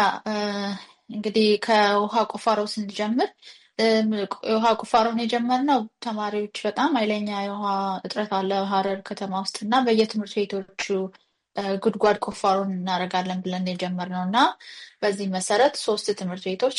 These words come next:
ጉድጓድ ተቆፍረው አስረክበናል። ግን፣ እ፣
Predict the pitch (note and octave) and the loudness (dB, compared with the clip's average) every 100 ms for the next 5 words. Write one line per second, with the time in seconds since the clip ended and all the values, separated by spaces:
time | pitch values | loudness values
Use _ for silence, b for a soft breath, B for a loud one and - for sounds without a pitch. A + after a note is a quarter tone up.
0 | - G#3 - F#3+ F#3 F#3+ E3+ E3+ F#3 - | -4 -6 -2 -2 0 0 2 0 -2 -10
1 | - G#3 - G3+ B3+ B3+ - G3+ - G3 | -8 -8 -2 4 6 6 2 -6 -6 -6
2 | E3+ F3 F3 G3+ B3+ F4+ _ _ B B | -4 -4 -2 2 2 2 _ _ B B
3 | B - | B 0